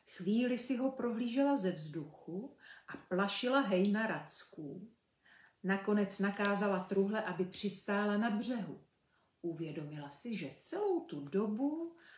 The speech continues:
na ni praží slunce a že je celá spocená. Zatoužila po koupání v moři.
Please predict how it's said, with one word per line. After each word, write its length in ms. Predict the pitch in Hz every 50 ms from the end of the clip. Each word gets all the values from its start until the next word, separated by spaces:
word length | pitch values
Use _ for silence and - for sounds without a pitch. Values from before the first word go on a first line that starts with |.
| - - -
na 140 | 190 226 277
ni 160 | 285 294 285
praží 460 | - - 247 269 285 294 285 247 214
slunce 920 | 185 - - - - 190 202 220 226 226 220 - - - - 277 277 285 285 - - - - - - - -
a 100 | - 185
že 160 | 180 - 247
je 200 | 285 302 294 294
celá 420 | - - 294 320 320 320 320 302
spocená. 720 | 277 - - - - 220 180 151 - - - 147 - - - - - - - _ _ _ _ _ _ _ _ _ _ _ -
Zatoužila 600 | - 180 180 - 202 196 196 185 196 185 180 175
po 140 | - 196 190
koupání 640 | - 196 185 185 - - 185 180 180 180 175 170
v 80 | 160 170
moři. 460 | 175 175 170 165 - - 147 -